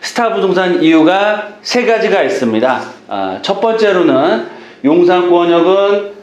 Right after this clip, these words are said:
최고의 입지를 갖추고 있습니다. 말씀드리-, 늘 드리는 것처럼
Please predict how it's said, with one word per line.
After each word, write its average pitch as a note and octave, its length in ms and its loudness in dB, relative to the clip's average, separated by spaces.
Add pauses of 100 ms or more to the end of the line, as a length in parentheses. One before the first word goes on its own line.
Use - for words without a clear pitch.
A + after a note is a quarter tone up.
(180)
최고의 B3 520 2
입지를 G3 320 0
갖추고 D#3+ 400 0
있습니다. C#3 680 0
말씀드리-, D#3 680 -2
늘 F#3 180 2
드리는 F3+ 300 2
것처럼 F#3+ 640 0